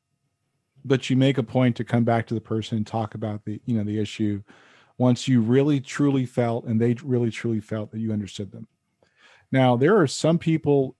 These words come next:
on the other side of the conversation where that may not be possible, but I believe there's a, a, a larger majority, and we've gotta stop giving so much attention to the people that say the least.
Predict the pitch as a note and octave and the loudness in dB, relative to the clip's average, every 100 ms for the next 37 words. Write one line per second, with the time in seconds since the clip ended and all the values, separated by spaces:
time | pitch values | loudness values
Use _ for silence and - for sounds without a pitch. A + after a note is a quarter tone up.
0 | _ _ _ B2+ A#2+ A2+ B2 C#3 - B2+ | _ _ _ 0 2 2 2 0 0 0
1 | B2 A2+ A#2 A#2 G#2+ - A#2 A2+ A2 G2+ | 0 0 -2 -2 -4 -4 -4 -4 -6 -6
2 | A2 A#2+ C#3+ C3+ A#2 A#2 A2 A#2+ - D3+ | -4 -4 -2 0 0 0 -4 -8 -8 -6
3 | F#3 - G#2 F#2 - _ _ _ _ _ | -6 -6 -12 -14 -18 _ _ _ _ _
4 | _ B2 C3 B2+ B2+ D#3 F3 C3+ B2 A2+ | _ 0 2 4 4 4 4 4 2 2
5 | A#2 A#2 - - A#2+ A#2 B2 - _ - | 0 -2 -8 -8 -6 -6 -8 -16 _ -10
6 | A2+ G#2 A2 C#3+ C3+ C3 A#2 G#2+ B2 A#2 | -8 -2 0 2 0 0 0 0 0 0
7 | A#2 A#2+ B2+ A#2+ A#2+ A2+ B2+ A#2+ C#3+ D#3+ | -4 -14 -6 -4 -2 0 0 0 2 4
8 | F#3 D#3 D3+ C#3+ - C3 B2 - B2 A#2+ | 4 2 0 0 0 -2 0 -2 -2 0
9 | A#2+ - A2 - B2+ - A2 - A2 A2+ | -2 -4 -12 -4 -4 -2 -6 -6 -8 -6
10 | B2+ B2 A#2+ A2 A2 - - A#2 G#2+ G2 | -6 -4 -4 -4 -6 -8 -6 -4 -4 -10
11 | G#2 A2+ - | -12 -14 -20